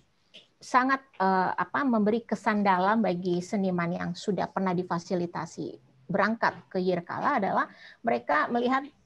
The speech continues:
semua upacara adat itu terasa sekali unsur Makassarnya.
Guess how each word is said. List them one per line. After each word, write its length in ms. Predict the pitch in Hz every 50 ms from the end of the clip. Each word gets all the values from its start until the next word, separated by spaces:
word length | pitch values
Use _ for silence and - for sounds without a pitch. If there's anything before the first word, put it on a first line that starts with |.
| _
semua 580 | - - - 262 247 247 254 277 302 330 - 269
upacara 640 | 254 - - 226 220 - - 226 214 214 220 - -
adat 400 | - 208 208 202 208 196 196 -
itu 320 | 214 - - 302 302 - - -
terasa 400 | - 262 247 240 240 - 247 233
sekali 400 | - - - 226 226 262 302 -
unsur 400 | 233 226 233 233 - 277 277 247
Makassarnya. 880 | 220 208 196 190 190 185 190 185 - 226 220 233 233 208 175 131 131